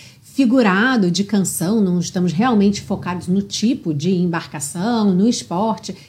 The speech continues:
então navegue fica mais interessante do que veleje, ok? Mas as duas traduções são corretas. E o Silver Girl aí, a garota prateada,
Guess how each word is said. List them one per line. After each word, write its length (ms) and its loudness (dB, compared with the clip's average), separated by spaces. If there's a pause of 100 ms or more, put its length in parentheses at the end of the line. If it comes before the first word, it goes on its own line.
(120)
então 400 0 (280)
navegue 840 2
fica 240 0
mais 260 2
interessante 640 0
do 120 -2
que 320 -4 (260)
veleje, 680 0
ok? 440 -4 (100)
Mas 320 -2
as 200 0
duas 220 0
traduções 560 -6
são 200 -6
corretas. 680 -8 (160)
E 120 2
o 60 2
Silver 680 -2
Girl 360 -2
aí, 240 -2
a 60 -2
garota 420 -2
prateada, 580 -4